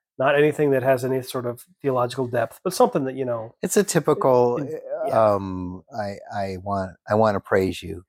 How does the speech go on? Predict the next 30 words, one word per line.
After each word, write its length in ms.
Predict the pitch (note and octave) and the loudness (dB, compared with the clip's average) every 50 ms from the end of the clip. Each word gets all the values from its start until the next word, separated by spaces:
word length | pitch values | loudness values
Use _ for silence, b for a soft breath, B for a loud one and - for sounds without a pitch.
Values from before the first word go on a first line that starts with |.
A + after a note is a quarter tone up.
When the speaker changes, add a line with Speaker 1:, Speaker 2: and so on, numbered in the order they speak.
| - | -10
Speaker 2:
'cause 200 | - F#2+ F#2 F2+ | -6 -6 -4 -2
Speaker 1:
Yeah. 280 | - A#2+ A2+ G#2 G2 F#2+ F#2 | -2 -4 -4 -4 -8 -8 -8
Speaker 2:
you're 100 | F#2 F#2 | -8 -8
so 200 | - - G2+ F2+ | -6 -6 -6 -4
good 220 | F2 F#2 F#2 E2+ E2+ | -4 -6 -6 -8 -10
to 40 | F2 | -12
me." 260 | E2+ E2 E2 D#2+ - _ b b b b b b b b | -16 -16 -16 -18 -20 _ b b b b b b b b
Speaker 1:
Yeah. 340 | - E3 E3+ D#3+ C#3 A2 G#2 - _ _ _ _ _ _ _ _ _ _ _ | 2 4 4 4 2 0 -4 -10 _ _ _ _ _ _ _ _ _ _ _
So 580 | - - - D#3+ D3 C#3+ C#3+ C#3+ C#3+ C#3+ C#3+ - _ _ _ _ _ _ _ _ | -6 -2 2 2 4 4 4 4 2 0 -2 -8 _ _ _ _ _ _ _ _
Speaker 2:
It's 180 | _ - - - _ _ _ _ _ _ _ _ _ _ _ _ - | _ -20 -20 -20 _ _ _ _ _ _ _ _ _ _ _ _ -14
Speaker 1:
Yeah. 260 | A#2+ A#2+ A2 A2 A2 A2 | -12 -10 -8 -6 -2 0
Speaker 2:
anthropocentric. 880 | A2+ A2+ A#2 A#2 G#2+ F#2+ - - G2 F2 F2 - F2 D2 - _ - - _ | 0 0 0 0 -2 -2 0 0 -2 -2 -2 -6 -8 -10 -12 _ -20 -8 _
Speaker 1:
Uh, 160 | - D#3+ E3+ E3 | 2 2 4 6
yeah, 120 | E3+ D#3+ | 6 6
that's, 280 | C#3 D3+ D#3+ D#3 - - | 6 4 2 0 -2 -4
that's, 280 | - C#3 C#3 C#3 - | -2 -2 -2 -2 -6
that's 280 | - - D#3+ C3+ - - | -10 -8 -8 -8 -6 -8
a 60 | C#3 | -8
good 140 | A#2+ B2 A#2+ | -6 -6 -6
way 140 | A#2+ A#2+ A2+ | -6 -6 -6
to, 340 | A2+ A2 G#2+ A2 G#2 G2+ G2+ - | -6 -6 -6 -6 -8 -10 -10 -8
good 120 | - B2 | -8 -6
way 100 | A2+ A2 | -6 -6
to 80 | G#2+ G#2+ | -6 -8
look 160 | A2+ A2+ - | -8 -8 -8
at 60 | A2+ G2 | -8 -2
it. 80 | F#2+ C3 | 0 0
It's 140 | C3+ - - | 0 0 0
anthropo-, 420 | C#3+ B2+ B2+ B2 C3+ - - A#2+ - _ _ _ _ _ | 0 0 0 0 -2 -8 -10 -12 -14 _ _ _ _ _
anthropocentric. 1200 | - D#3+ F3 F#3+ F#3 - - F3+ F3 E3+ E3+ _ _ _ _ - D#3 - - - C#3+ C3 - - - | 2 4 4 4 2 2 4 4 4 4 2 _ _ _ _ -10 -10 -8 -6 -8 -8 -8 -10 -18 -20